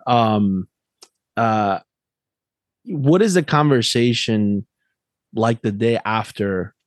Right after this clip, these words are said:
a loss, for example, considering that it, both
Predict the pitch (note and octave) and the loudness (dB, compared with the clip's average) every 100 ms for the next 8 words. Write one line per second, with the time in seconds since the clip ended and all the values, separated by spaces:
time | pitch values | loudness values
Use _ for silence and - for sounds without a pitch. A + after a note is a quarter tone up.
0 | _ G2 F#2+ G#2 G2 - - G2 F#2+ G#2 | _ -6 -2 0 0 -2 -4 -2 0 0
1 | G2+ G#2 G2 G#2 G2+ A#2+ A#2+ A2 G#2+ G#2+ | 0 -2 -2 -2 0 0 2 2 0 0
2 | G#2 G2 - _ _ _ _ _ _ A#2+ | -2 -6 -10 _ _ _ _ _ _ -6
3 | A#2 - - A2+ C3+ C3+ - | -6 -8 -16 -2 2 2 -2